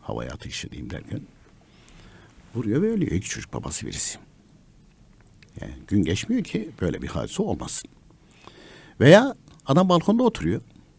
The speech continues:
Bir tanesi geçiyor işte asker uğurlu falan. Ta ta ta ta şey yapıyor falan. Bir bakıyor yığılıp kalıyor. Savaş bölgesi değil. Değil mi?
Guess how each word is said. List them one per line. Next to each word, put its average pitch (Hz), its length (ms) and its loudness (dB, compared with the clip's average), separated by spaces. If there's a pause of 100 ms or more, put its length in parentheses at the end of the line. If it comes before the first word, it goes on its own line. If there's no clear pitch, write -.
(840)
Bir 107 80 0
tanesi 82 320 -8
geçiyor 85 320 -8
işte - 160 -10
asker 65 280 -8
uğurlu 62 240 -8
falan. - 200 -16
Ta - 260 -6
ta - 180 -8
ta - 220 -10 (120)
ta - 60 -12
şey - 180 -10
yapıyor - 220 -16
falan. 104 320 -12
Bir - 100 -6
bakıyor - 300 -8
yığılıp 90 320 -6
kalıyor. - 280 -16 (1160)
Savaş - 400 -10
bölgesi 62 320 -10
değil. 143 200 -6 (1080)
Değil 113 100 4
mi? 143 80 2